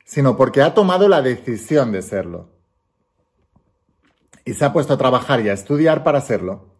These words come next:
A estudiar, ¿eh? Yo dejé la universidad cuando me quedaban siete asignaturas para acabar la carrera y tener un título.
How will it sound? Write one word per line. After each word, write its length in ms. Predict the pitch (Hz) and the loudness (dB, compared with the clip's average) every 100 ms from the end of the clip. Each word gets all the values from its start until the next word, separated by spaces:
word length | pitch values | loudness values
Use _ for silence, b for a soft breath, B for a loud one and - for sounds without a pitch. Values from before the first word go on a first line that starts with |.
| _ - | _ -4
A 80 | |
estudiar, 480 | 135 - 170 170 127 | -4 0 4 4 2
¿eh? 180 | 110 - - _ _ _ _ _ | -4 -10 -18 _ _ _ _ _
Yo 100 | 127 | 2
dejé 180 | 175 185 | 4 4
la 120 | 175 | 2
universidad 640 | 160 143 139 135 160 196 - _ _ _ _ _ _ _ _ _ _ _ _ | 2 -2 0 0 0 -2 -12 _ _ _ _ _ _ _ _ _ _ _ _
cuando 260 | - 135 131 | 0 2 2
me 80 | 127 | 2
quedaban 320 | 127 135 147 | 2 2 0
siete 220 | 143 139 | 0 0
asignaturas 560 | 139 135 117 131 139 139 | 0 -2 -2 0 0 0
para 140 | 113 | -2
acabar 260 | 107 110 113 | 0 0 -2
la 100 | 107 | -4
carrera 300 | 107 107 127 | -2 0 -2
y 20 | |
tener 240 | 107 104 | -2 -4
un 160 | 110 104 | -2 -4
título. 500 | 113 95 85 80 | -4 -4 -8 -10